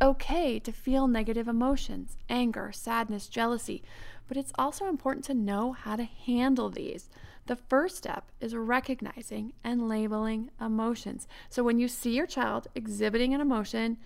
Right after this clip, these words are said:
joy, sadness, anger, frustration, happiness, surprise, whatever, label it. You are so happy your friend Caleb is coming to play. You are angry that you can't have the brownie before dinner.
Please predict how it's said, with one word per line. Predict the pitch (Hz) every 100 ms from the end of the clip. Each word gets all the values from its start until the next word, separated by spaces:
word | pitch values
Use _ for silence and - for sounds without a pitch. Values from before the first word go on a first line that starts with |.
| - -
joy, | - 226 220 220
sadness, | 220 - 233 226 220 214 -
anger, | 220 220 214
frustration, | 208 - - 233 233 - 208
happiness, | 220 240 - 220 214
surprise, | - 196 - 226 233 226 - - - -
whatever, | 214 240 247 262 269 - - - -
label | - 220 269 262 208
it. | - - - - - -
You | 330 349
are |
so | 311 - 339
happy | - 392 392
your | 240 247
friend | 285 285
Caleb | 269 277 349 339
is | 226 220
coming | 214 208 190
to | -
play. | - - - - - - - -
You | 285 339
are | 277 -
angry | 269 294 247
that | 208 -
you | 240
can't | - 269 -
have | 233 247
the | 233
brownie | 214 240 208 202
before | 196 - 202
dinner. | 190 202 190 -